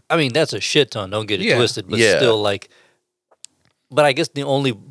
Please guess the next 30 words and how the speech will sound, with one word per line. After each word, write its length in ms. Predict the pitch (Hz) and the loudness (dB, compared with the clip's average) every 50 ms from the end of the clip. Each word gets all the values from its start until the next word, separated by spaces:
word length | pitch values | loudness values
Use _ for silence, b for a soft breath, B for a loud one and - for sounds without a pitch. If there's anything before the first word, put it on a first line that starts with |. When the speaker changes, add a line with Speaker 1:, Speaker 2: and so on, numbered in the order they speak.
| 113 _ _ - - | -20 _ _ -20 -12
Speaker 1:
bright 340 | 113 - 117 113 131 139 | -4 0 2 2 2 0
side 240 | - - 143 143 143 139 | 0 0 2 2 2 0
to 80 | 147 | 0
that 220 | 135 147 147 143 123 | 2 2 2 2 2
is 120 | 117 98 | 0 -2
that 160 | 113 110 98 | -2 -4 -4
you 80 | 98 117 | -4 -4
don't 80 | 113 104 | -4 -4
have 100 | 110 101 | -4 -4
to 60 | 110 | -4
worry 160 | 95 107 107 101 | -2 0 -2 0
about 220 | 90 101 98 - | -2 -4 -8 -6
taxing, 540 | - - - 120 117 - - - 110 107 120 _ - | -6 -2 -2 -2 -2 -4 -8 -12 -12 -12 -14 _ -14
uh, 100 | 147 131 | -14 -12
the 200 | 120 107 117 107 | -6 -4 -4 -4
tax 340 | - - 139 139 127 - - | -2 -2 -4 -4 -4 -6 -6
on 220 | - 113 110 110 101 | -2 -2 -2 0 0
that 160 | 101 101 101 | 0 0 0
ever 220 | 107 101 101 98 | 0 0 -2 -6
again. 440 | 95 87 - 131 110 98 85 87 92 _ - - | -8 -8 -6 -6 -6 -6 -6 -12 -20 _ -14 -8
Speaker 2:
Right. 400 | 123 127 120 110 104 98 87 - _ - | -4 -2 -2 -2 -2 -6 -10 -16 _ -12
Speaker 1:
But 120 | 127 120 | -10 -8
still, 420 | - - - 185 196 165 120 107 | -8 -2 2 4 4 4 2 -2
man, 200 | 120 160 160 156 | -4 -8 -10 -8
that's 180 | 170 175 - - | -8 -8 -10 -10
a, 40 | 113 | -8
such 240 | - - 156 151 - | -6 -4 -4 -4 -4
a 100 | 117 101 | -8 -6
big 280 | 98 131 139 131 107 | -2 -2 -2 -2 -4
fucking 480 | - - 117 - 127 107 98 95 95 | -6 -8 -8 -8 -8 -10 -12 -14 -18